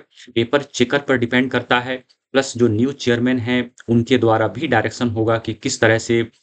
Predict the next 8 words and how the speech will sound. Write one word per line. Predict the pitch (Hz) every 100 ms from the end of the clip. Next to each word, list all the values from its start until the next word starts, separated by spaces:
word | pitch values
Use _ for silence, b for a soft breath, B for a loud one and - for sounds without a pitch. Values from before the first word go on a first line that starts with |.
| B B -
अ, | 107 107 104 - _
कौन | - 135
से | 127 127
पेपर | 117 113 117
में | 113
मार्किंग | 107 107 107 131 117
करनी | 110 139
है | 135 127